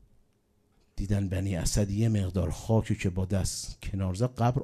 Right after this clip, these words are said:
آماده است. گفت بنی اسد رسول خدا قبر پدرم حسین رو آماده کرد.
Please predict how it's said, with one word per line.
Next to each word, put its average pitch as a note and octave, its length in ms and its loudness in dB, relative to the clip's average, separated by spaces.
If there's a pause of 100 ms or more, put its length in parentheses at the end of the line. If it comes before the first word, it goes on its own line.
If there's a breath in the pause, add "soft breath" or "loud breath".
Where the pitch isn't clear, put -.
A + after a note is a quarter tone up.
آماده F2 540 0
است. - 480 -10 (1700)
گفت - 180 -10
بنی G#2 260 -6
اسد E2+ 320 -10 (400 loud breath)
رسول G2 680 2
خدا G2 460 4
قبر - 320 4
پدرم E2 600 4
حسین E2 300 0
رو E2 60 -2
آماده C#2+ 400 -4
کرد. - 220 -20